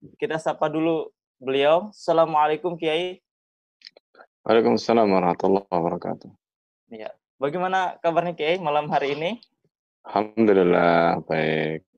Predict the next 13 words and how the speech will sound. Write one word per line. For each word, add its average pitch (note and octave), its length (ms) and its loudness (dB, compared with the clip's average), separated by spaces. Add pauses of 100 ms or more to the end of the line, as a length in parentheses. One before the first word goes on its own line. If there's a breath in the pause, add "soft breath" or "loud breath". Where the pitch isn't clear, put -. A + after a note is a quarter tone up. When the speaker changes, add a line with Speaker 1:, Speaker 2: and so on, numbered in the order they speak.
(240)
Speaker 1:
Alhamdulillah. A2+ 1000 -6 (680)
Speaker 2:
Antum F2+ 320 -4
bagaimana, E2 480 -4
sehat? - 240 -12 (240)
Speaker 1:
Alhamdulillah, A2 960 -8
sehat, B2 400 -8
Ustaz. A#2 300 -6 (840 soft breath)
Em, D#3 800 -2 (320)
nampaknya C#3+ 400 -2
Ustaz, D#3+ 220 -2 (420)
eh, B2+ 240 -2
udah B2 400 0
siap, C#3 540 -2